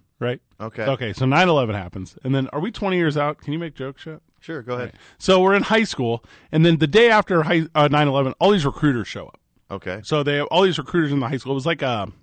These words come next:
Speaker 1: like an epidemic even.
Speaker 2: For, like, uh, you talking military or
Speaker 1: Yeah, the
Speaker 2: college,
Speaker 1: military.
Speaker 2: college football
Speaker 1: No, mil-
Speaker 2: recruiters?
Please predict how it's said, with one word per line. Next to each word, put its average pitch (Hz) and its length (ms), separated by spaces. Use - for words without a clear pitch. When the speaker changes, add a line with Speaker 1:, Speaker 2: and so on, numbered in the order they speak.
Speaker 1:
like 123 140
an 120 120
epidemic 120 640
even. 87 100
Speaker 2:
For, 123 240
like, 110 260
uh, 101 140
you 98 100
talking 110 220
military 175 520
or - 40
Speaker 1:
Yeah, 196 80
the 151 80
Speaker 2:
college, - 20
Speaker 1:
military. 147 380
Speaker 2:
college 127 280
football 156 340
Speaker 1:
No, 139 60
mil- 165 120
Speaker 2:
recruiters? 104 460